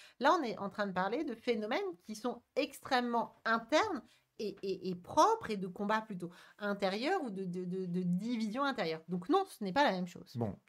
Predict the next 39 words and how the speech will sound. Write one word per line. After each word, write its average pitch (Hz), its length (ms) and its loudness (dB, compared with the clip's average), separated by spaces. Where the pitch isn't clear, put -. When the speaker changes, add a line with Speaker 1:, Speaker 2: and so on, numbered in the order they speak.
Speaker 2:
on 113 180 -4
évacue. 120 440 2
Est-ce 127 180 0
qu'il - 220 2
peut 190 120 8
y 175 60 10
avoir 156 220 6
un 120 100 8
lien, 165 500 6
et - 80 -4
là 131 80 2
je 131 100 0
crois 156 120 -2
que - 80 -8
c'est, 127 180 -8
c'est, 117 200 -8
c'est - 220 -10
un 107 100 -4
peu 127 80 2
moins 120 180 4
faux, 214 260 2
avec 131 260 4
le 135 60 6
phénomène 175 180 8
de 127 80 6
possession ? 131 680 0
Speaker 1:
Alors, 220 180 0
au 240 140 -2
tout 359 220 0
départ, 233 520 4
hein, 262 160 6
dans 202 140 0
la, 170 220 0
dans, 165 240 -8
dans 165 140 -10
l'historique 208 800 0
du 170 120 -2
trouble, 311 460 0
ça, 175 240 0